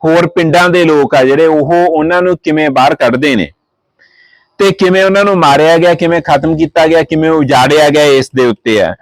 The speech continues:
ਤਾਂ ਉਹ ਜਿਹੜੀਆਂ ਭੁੱਲ, ਜਿਹੜੀਆਂ ਪੀੜਾਦਾਇਕ ਜਿਹੜੀਆਂ ਯਾਦਾਂ ਨੇ, ਉਹਨਾਂ ਨੂੰ ਉਹ ਸਾਂਝੀਆਂ ਕਰਦਿਆਂ ਜਦੋਂ, ਤਾਂ ਉਹ ਜੋ ਸਾਨੂੰ ਜੇਮਸ ਜੇ ਜੋਇਸ ਦਾ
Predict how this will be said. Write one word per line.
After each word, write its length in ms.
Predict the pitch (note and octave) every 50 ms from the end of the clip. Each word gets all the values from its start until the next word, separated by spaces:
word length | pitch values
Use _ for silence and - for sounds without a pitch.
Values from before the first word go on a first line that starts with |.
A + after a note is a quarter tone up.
| - - - _ _ _
ਤਾਂ 80 | - G3
ਉਹ 220 | G3+ A3 A4+ A3
ਜਿਹੜੀਆਂ 400 | F#3 F#3+ G3 G#3 G#3+ G#3+ G#3 G3+ -
ਭੁੱਲ, 320 | - A3 G#3+ F3+ D#3+ D#3
ਜਿਹੜੀਆਂ 300 | D3+ D#3+ E3 F3+ F#3 F#3 F3+ - _
ਪੀੜਾਦਾਇਕ 1120 | F3 E3 E3 D#3+ E3 D#3+ D#3+ D#3 D#3 D3+ - - - - D3 C#3+ D3 D3 D#3 D#3 - E3
ਜਿਹੜੀਆਂ 380 | D3+ D#3 D#3 D#3+ E3+ F3 E3+ E3
ਯਾਦਾਂ 460 | D#3 C#3+ C3 B2 A#2 A#2 D3 D3 D3
ਨੇ, 120 | D3 D3+
ਉਹਨਾਂ 260 | D3+ D#3 E3 F3+ G3 G3
ਨੂੰ 100 | F#3+ G3
ਉਹ 60 | F#3+ E3+
ਸਾਂਝੀਆਂ 460 | - D#3 C#3 C#3 C#3 E3 F#3 F#3+ F3
ਕਰਦਿਆਂ 440 | - E3 C#3 B2 B2+ C#3+ C#3 C#3 C#3
ਜਦੋਂ, 340 | C3 C#3 C3+ B2+ B2+ A#2 A2+ - _ _ - _ _ _
ਤਾਂ 80 | - G3
ਉਹ 40 | G3+ G#3
ਜੋ 100 | G#3+ G#3
ਸਾਨੂੰ 260 | G#3+ A#3 A#3+ A3+ F#3+
ਜੇਮਸ 340 | D#3 F3 F3+ F3+ F#3 F3 G3+
ਜੇ 80 | G3 F3
ਜੋਇਸ 400 | C#3+ D3+ C#3+ C#3+ D3 D3+ - - F3+
ਦਾ 320 | F#3 F#3 F#3 F3+ F3+ F3